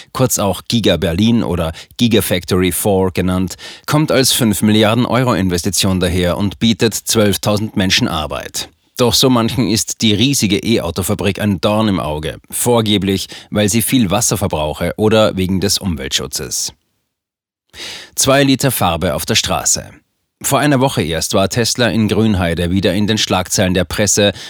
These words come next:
weil tausende Liter Chemikalien ausgelaufen seien, schreibt die Zeit. Dabei soll es sich nach Angaben des Landesumweltamtes Brandenburg um fünfzehntausend Liter Flüssigkeit ohne gefahrenrechtliche Einstufung aus der Elektrotauchlackiererei des Werkes gehandelt haben.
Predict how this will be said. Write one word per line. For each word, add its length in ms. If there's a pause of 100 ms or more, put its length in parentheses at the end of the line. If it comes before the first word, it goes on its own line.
(120)
weil 180
tausende 460
Liter 280
Chemikalien 680
ausgelaufen 560
seien, 260
schreibt 320
die 60
Zeit. 480 (640)
Dabei 300
soll 220
es 100
sich 160
nach 180
Angaben 400
des 180
Landesumweltamtes 1080
Brandenburg 600
um 160
fünfzehntausend 800
Liter 220
Flüssigkeit 640 (260)
ohne 260
gefahrenrechtliche 880
Einstufung 640 (300)
aus 220
der 160
Elektrotauchlackiererei 1300
des 160
Werkes 340
gehandelt 400
haben. 400